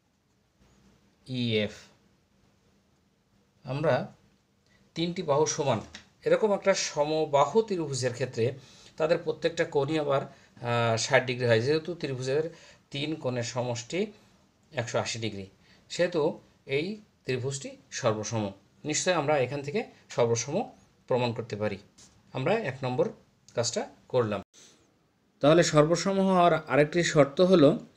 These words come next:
দুটি বাহু ও বাহু দুটির অন্তর্ভুক্ত কোণ সমান হলে সর্বসম হবে। তাহলে এবার আলোচনা করি। এখন আমরা আরেকটি ত্রিভুজে দেখি সর্বসম কীভাবে হয়।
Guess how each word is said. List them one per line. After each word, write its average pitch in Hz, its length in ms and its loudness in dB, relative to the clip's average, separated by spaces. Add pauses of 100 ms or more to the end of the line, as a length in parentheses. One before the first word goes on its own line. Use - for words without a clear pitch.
(440)
দুটি 143 200 6
বাহু 147 500 4
ও 143 420 8 (400)
বাহু 120 220 4
দুটির 175 500 4
অন্তর্ভুক্ত 160 540 2
কোণ 156 280 6
সমান 143 420 2
হলে 147 240 6
সর্বসম 123 680 2
হবে। 101 280 -2 (720)
তাহলে 151 220 6
এবার 147 160 6
আলোচনা 135 360 6
করি। 175 260 2 (2000)
এখন 135 400 -2 (920)
আমরা 123 280 2
আরেকটি 143 300 0
ত্রিভুজে 131 480 -4
দেখি 117 440 -6 (220)
সর্বসম 117 640 -2
কীভাবে 113 300 -2
হয়। 107 260 -2